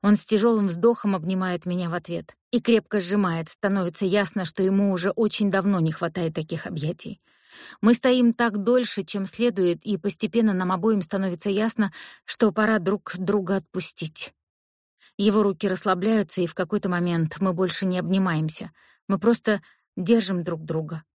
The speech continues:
чувствуя, насколько давно каждый из нас не испытывал ничего подобного. В доме тихо, и я слышу, как он пытается задержать дыхание. Чувствую его неуверенность, когда его рука медленно перемещается к моему затылку.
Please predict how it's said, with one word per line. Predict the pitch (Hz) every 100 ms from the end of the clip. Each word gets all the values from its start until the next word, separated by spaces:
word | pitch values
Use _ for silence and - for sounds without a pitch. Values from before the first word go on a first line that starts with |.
| _ _ _ _
чувствуя, | - 220 190
насколько | 185 185 - 214 -
давно | 185 185 214 180
каждый | - 196 175 165
из | 165
нас | 175 208 -
не | 185
испытывал | 165 - 208 185 160
ничего | 160 165 - 170
подобного. | 165 175 185 160 156 170 - _ _ _ _ _ _ _ _
В | 175
доме | 180 202 165
тихо, | 208 202 202 160 _ _ _ _ _
и |
я | 190 196
слышу, | 220 220 202
как | 180 170
он | 196
пытается | 185 208 196 170 190
задержать | 165 185 196 170 180
дыхание. | 175 - 175 156 160 160 _ _ _ _ _ -
Чувствую | 240 226 202 196 196
его | 175 196 202
неуверенность, | 196 196 190 233 175 170 160 -
когда | - 185 185
его | 180 170 170 175
рука | 156 - 196
медленно | 190 175 196 196 165
перемещается | 160 160 160 156 190 180 165 170
к |
моему | 180 170 165
затылку. | 160 175 175 165 156 175